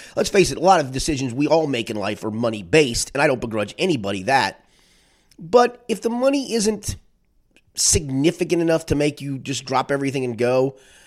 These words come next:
then I think he did make the right decision because he's betting on himself with a good team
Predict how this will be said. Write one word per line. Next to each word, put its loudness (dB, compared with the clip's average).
then 2
I 2
think -2
he -2
did -2
make 2
the -2
right 0
decision -4
because -2
he's -4
betting 4
on 4
himself 2
with 0
a -2
good 4
team 0